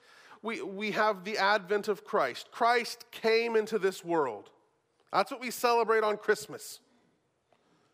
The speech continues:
Okay? He came. Then we have the life of Christ,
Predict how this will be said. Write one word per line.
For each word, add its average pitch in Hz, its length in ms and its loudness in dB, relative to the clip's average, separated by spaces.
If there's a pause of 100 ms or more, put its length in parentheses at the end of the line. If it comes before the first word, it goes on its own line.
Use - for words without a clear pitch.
Okay? 175 340 -2
He 160 80 -8
came. 202 520 0 (1120)
Then 254 180 6
we 294 100 0
have 254 320 2 (280)
the 156 140 4
life 262 480 2
of 208 180 -4
Christ, 139 580 -2